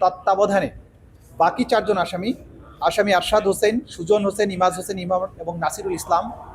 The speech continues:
যারা ঘটনাস্থলে প্রেজেন্ট থেকে আরশাদ হোসেন একজন ইন্সপেক্টর হিসাবে বাকি আসামিদেরকে সরাসরি প্রত্যক্ষ তত্ত্বাবধানের মাধ্যমে চাইনিজ রাইফেল, শটগান এবং অন্যান্য আগ্নেয়াস্ত্র ব্যবহার করে নিরস্ত্র বিক্ষোভকারীদের গুলি করে হত্যা করে।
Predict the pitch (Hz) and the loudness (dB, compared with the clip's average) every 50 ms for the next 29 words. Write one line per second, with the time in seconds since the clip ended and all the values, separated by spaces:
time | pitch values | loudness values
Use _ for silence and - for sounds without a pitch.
0 | - - - - - - - - - - - 190 175 190 214 - 170 165 180 175 | -16 -16 -16 -14 -14 -16 -16 -16 -12 -4 0 4 4 6 4 4 2 0 -2 -2
1 | 202 214 214 - - 226 208 180 160 196 196 190 220 220 208 - - 185 170 214 | -2 -4 -4 -4 -2 -2 -2 -2 0 0 0 2 2 0 -2 -2 -6 -4 0 2
2 | 220 190 175 - - 214 208 180 202 196 - 214 202 185 180 185 190 196 180 175 | 2 2 2 2 2 0 0 0 0 0 0 0 -2 -2 -2 -4 -6 -6 -6 -8
3 | - - 214 208 208 - 202 190 185 196 202 202 220 254 254 - - - - - | -4 -2 -2 -2 0 0 -2 -2 0 0 2 2 2 2 0 -2 -16 -20 -20 -20
4 | - - - - - - - - - 165 - - 247 233 202 - 214 214 214 214 | -18 -16 -16 -14 -14 -14 -6 0 0 0 2 4 4 2 2 2 0 -4 -2 -2
5 | 214 208 - 214 - - 185 180 185 185 208 196 208 208 - - - - - - | -2 -2 -4 -4 -4 0 2 2 2 2 0 -4 -4 -4 -10 -14 -20 -20 -12 -4
6 | - 226 226 226 - 277 - - 247 233 - 202 - - 202 180 190 185 196 196 | 0 0 0 0 0 -4 -4 -2 0 0 0 0 2 2 0 2 2 2 0 0
7 | 196 185 175 170 165 - 165 156 - - - - - - - - - - 196 190 | 0 0 0 0 0 -2 -4 -6 -6 -8 -12 -20 -20 -20 -20 -8 -2 0 2 2
8 | 196 208 220 190 190 196 190 190 202 202 196 - - 175 170 170 170 202 220 226 | 2 2 0 0 2 2 2 2 2 -2 -2 0 0 0 0 2 2 0 0 0
9 | 247 - - - - - - - 165 165 185 180 185 180 185 190 196 196 202 180 | -2 -10 -16 -20 -20 -12 -6 -2 0 0 0 2 2 0 2 2 0 2 2 2
10 | 175 175 180 202 196 180 - - 185 165 160 160 165 175 175 - 208 233 285 - | 2 2 0 -2 -2 -2 -2 -2 0 2 2 2 2 0 -2 -2 -2 -2 -2 -4
11 | - - - - - - - - - 139 151 175 185 196 196 196 - - 220 214 | -6 -18 -20 -20 -20 -20 -20 -10 -6 -4 0 2 4 2 2 0 -2 0 0 0
12 | 196 151 147 - - 202 - - 185 175 175 170 185 170 147 151 160 165 - 180 | 0 0 -6 -8 -6 -6 -2 0 0 0 0 -2 -6 -6 -6 -6 -6 -4 -2 0
13 | 170 160 165 - - 185 - 190 185 214 | 2 2 2 2 0 0 2 2 2 2